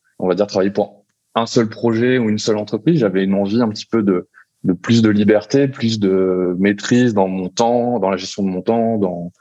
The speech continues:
comment organiser ma vie. Et, euh, je me suis mis en freelance, en fait, ce qui permettait de, de toucher à plusieurs projets et, et d'avoir, de, de, d'exercer mon expertise dans, dans d'autres domaines.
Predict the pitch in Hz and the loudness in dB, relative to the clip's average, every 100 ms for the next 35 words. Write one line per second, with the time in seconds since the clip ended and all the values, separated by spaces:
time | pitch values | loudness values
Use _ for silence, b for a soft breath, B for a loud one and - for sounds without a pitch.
0 | B B _ 101 101 101 101 98 95 101 | B B _ 0 2 2 0 -2 -2 0
1 | 90 90 139 - - _ _ _ 95 98 | -2 0 -2 -2 -16 _ _ _ 2 4
2 | 90 90 92 98 123 131 - 104 131 175 | 4 2 0 0 2 0 0 -2 -2 -4
3 | 113 127 - - 98 _ 92 92 92 107 | -6 -6 -6 -20 -20 _ 0 0 2 2
4 | 95 85 82 - - 101 87 95 92 - | 2 -2 -4 -4 0 0 2 0 0 -2
5 | - 85 98 113 110 - - - - 82 | -4 0 2 2 2 0 -4 -6 -4 -2
6 | 90 95 98 87 82 _ B B B - | 0 0 0 -2 -6 _ B B B -2
7 | 82 80 82 95 98 110 - 113 101 92 | -2 -2 -4 -2 0 0 2 2 2 2
8 | - 113 - 117 107 87 85 90 87 85 | 0 -2 -2 -4 -2 -2 -2 -4 -4 -4
9 | 90 92 92 95 147 185 | -2 0 0 0 0 0